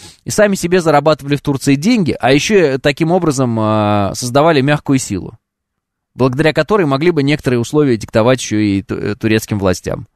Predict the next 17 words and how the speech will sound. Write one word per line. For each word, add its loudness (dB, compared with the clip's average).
Но -2
для 2
этого 2
мы 0
должны 2
быть, -2
э, 2
такими 0
же 2
умными 2
и 0
хитрыми, 0
как -2
китайцы. -2
Почему 0
вот 0
китайцы, 0